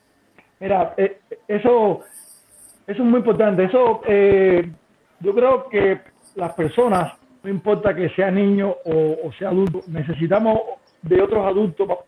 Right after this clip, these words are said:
para, para poder motivarnos. La persona solo no lo puedes lograr. Hoy los que tienen sobrepeso, los que tienen problemas de ansiedad, los que tienen algún problema de, de lo que sea, solo no lo puedes lograr. Necesitas ayuda.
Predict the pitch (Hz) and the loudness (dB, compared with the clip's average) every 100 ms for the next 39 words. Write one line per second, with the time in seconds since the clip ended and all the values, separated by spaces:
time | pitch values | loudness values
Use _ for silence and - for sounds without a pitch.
0 | _ - 170 165 170 160 147 175 175 180 | _ -10 -4 -4 -4 -8 -8 -4 0 2
1 | 170 170 165 131 107 _ _ - _ _ | 2 2 2 -2 -8 _ _ -20 _ _
2 | _ 165 180 180 240 190 220 233 - - | _ -8 -4 0 0 2 2 0 -2 -16
3 | _ _ _ _ _ _ - 180 226 185 | _ _ _ _ _ _ -10 -4 -2 0
4 | 208 196 170 175 143 117 _ _ 247 240 | 2 4 4 2 0 -4 _ _ -8 -6
5 | 233 180 160 208 175 175 160 175 170 170 | -6 -4 -2 -2 0 2 0 0 -2 -2
6 | 156 151 185 180 - _ - 160 156 180 | -2 -4 -6 -6 -12 _ -16 -6 -2 0
7 | 180 151 - _ _ _ 156 170 165 - | 0 0 -6 _ _ _ -8 -4 -4 0
8 | 160 165 175 175 160 - 156 190 180 190 | 2 2 2 0 -2 -4 -6 -4 -2 -2
9 | 170 170 180 170 151 139 _ _ _ _ | 0 0 0 0 -2 -4 _ _ _ _
10 | 156 180 175 175 196 202 165 117 - _ | -6 -4 -2 -2 0 0 0 -4 -14 _
11 | _ _ - 214 214 196 190 180 180 175 | _ _ -2 2 2 2 2 2 2 4
12 | 160 160 151 120 - _ _ _ 160 165 | 2 2 0 -2 -12 _ _ _ -10 -4
13 | 208 196 170 208 220 147 | -2 2 2 4 4 2